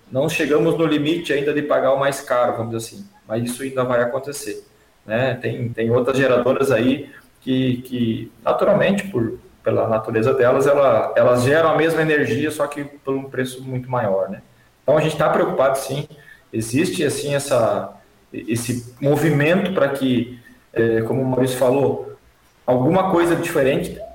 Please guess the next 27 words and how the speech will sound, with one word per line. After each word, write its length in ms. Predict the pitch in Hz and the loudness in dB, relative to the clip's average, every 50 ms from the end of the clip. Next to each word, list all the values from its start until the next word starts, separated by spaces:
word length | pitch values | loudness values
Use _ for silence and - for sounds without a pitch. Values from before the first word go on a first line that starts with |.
| - _ | -14 _
tem 160 | - 151 175 - | -4 -2 -2 0
que 80 | - | 0
acontecer 600 | - - 135 139 131 131 120 - - 135 160 151 | -2 0 -2 -2 -2 -2 -4 -4 -2 -2 -4 -2
pra 120 | - 131 127 | -2 -2 -2
nós 160 | 120 120 - | -2 -2 -2
ter 100 | - 143 | -2 0
um 100 | 156 156 | 0 0
resultado 420 | 147 135 120 120 - 117 113 113 | 0 -2 -2 -2 -2 -2 -2 -2
diferente, 520 | - - 120 113 113 120 151 - - - _ _ _ _ _ | -4 -6 -8 -6 -6 -6 -8 -10 -12 -18 _ _ _ _ _
né? 240 | - 107 113 120 127 | -8 -6 -6 -4 -6
A 100 | 127 123 | -6 -6
nossa 400 | 107 110 113 127 - - 127 113 | -4 -2 -2 -2 -2 -2 0 0
matriz 440 | 120 120 113 113 - 135 131 131 127 | 0 0 -2 -2 -2 -2 0 0 0
energética, 500 | 131 127 123 120 117 117 123 123 117 143 | 0 0 0 2 2 0 0 0 0 0
ela 120 | 123 123 | 0 0
precisa 440 | 123 123 - 131 127 - 139 139 139 | 0 -2 -4 -4 -4 -4 -4 -4 -4
ser 220 | 139 - 139 123 127 | -4 -4 -2 -2 0
melhor 480 | 123 117 110 113 120 127 127 127 - - - - _ _ _ - | 0 2 2 4 4 4 2 0 -2 -8 -12 -18 _ _ _ -10
estudada, 680 | 131 123 - - 120 110 107 110 123 139 151 147 143 120 | -8 -8 -8 -8 -4 -2 0 2 2 2 2 2 0 -2
precisa 320 | - 120 - - 123 123 | -2 -6 -8 -6 -6 -6
ser 140 | 123 135 127 | -6 -4 -2
melhor, 540 | 131 120 117 127 127 139 131 - - - - - - _ _ _ - | -2 0 2 2 2 2 2 0 -2 -6 -10 -16 -20 _ _ _ -4
é, 500 | 113 117 117 117 113 113 113 110 110 - | -2 0 0 0 0 0 0 -2 -6 -6
gerida, 640 | - 113 139 143 143 135 147 165 196 - 175 160 127 | -4 -2 0 0 2 2 2 2 2 2 2 2 2
vamos 240 | 120 135 131 135 127 | 2 2 0 0 0
dizer 120 | 127 123 | 0 0
assim, 440 | 120 120 127 127 143 160 185 196 | 0 -2 -4 -8 -10 -12 -12 -14